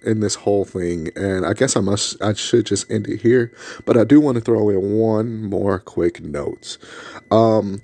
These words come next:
whenever something new pops up in this world, newsworthy, any, anytime something new pops up in this world, there will be some dumbass conspiracy that can be made.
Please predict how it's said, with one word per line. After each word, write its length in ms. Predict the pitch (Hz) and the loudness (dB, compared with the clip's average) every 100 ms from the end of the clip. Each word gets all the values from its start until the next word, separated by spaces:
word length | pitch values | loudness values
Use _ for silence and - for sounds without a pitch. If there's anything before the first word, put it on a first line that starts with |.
| - | -2
whenever 720 | 120 120 151 175 170 226 226 - | -2 0 2 2 4 0 -2 -10
something 560 | - 147 143 139 143 | -4 -2 2 0 2
new 340 | 135 117 107 113 _ | 4 4 4 0 _
pops 340 | 113 107 - | -2 0 0
up 180 | 101 92 | -2 -2
in 140 | - 107 | -4 -4
this 200 | 101 - | -4 0
world, 400 | 85 76 151 - - - - | 0 0 -4 -10 -16 -20 -4
newsworthy, 800 | 127 139 123 92 80 - - - - - - - | 4 6 6 2 -2 -4 -12 -20 -20 -20 -20 0
any, 240 | 175 214 202 _ - | 2 2 0 _ -4
anytime 520 | 247 214 - 147 123 | 0 0 0 0 -2
something 300 | - 120 113 | -2 -2 0
new 120 | 113 | 0
pops 320 | 101 90 85 - | -2 -6 -8 -8
up 140 | 85 | -10
in 80 | 80 | -10
this 160 | 76 | -10
world, 340 | 80 73 67 - - - - - | -6 -6 -6 -10 -14 -18 -6 6
there 180 | 135 | 6
will 220 | 175 226 247 | 6 0 0
be 200 | 165 185 | 0 0
some 360 | - 165 196 | 0 0 0
dumbass 540 | 185 185 185 147 131 - | 0 0 0 -2 -2 -4
conspiracy 720 | 151 - 190 190 170 - 135 | -2 0 4 4 4 2 0
that 240 | 123 123 | 2 0
can 120 | - 117 | 0 -2
be 140 | 120 | -2
made. 500 | 127 139 113 76 - | -2 -4 -4 -8 -12